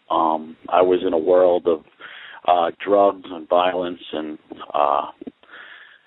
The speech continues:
you know, with prostitutes and, I mean, theft. And, um, and kinda God gave me a wake-up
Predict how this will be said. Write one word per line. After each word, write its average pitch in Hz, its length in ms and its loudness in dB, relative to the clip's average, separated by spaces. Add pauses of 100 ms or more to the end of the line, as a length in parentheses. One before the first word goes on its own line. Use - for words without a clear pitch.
(100)
you 92 60 2
know, 76 220 2 (880)
with 165 220 2
prostitutes 107 840 0 (100)
and, 80 200 -20 (340)
I - 40 -8
mean, 87 280 -10 (400)
theft. - 580 2 (640)
And, 92 440 -2
um, 85 480 -2 (380)
and 85 300 -4 (240)
kinda 110 260 0
God 101 300 2
gave 101 180 0
me 98 100 -4
a 92 80 0
wake-up 101 420 2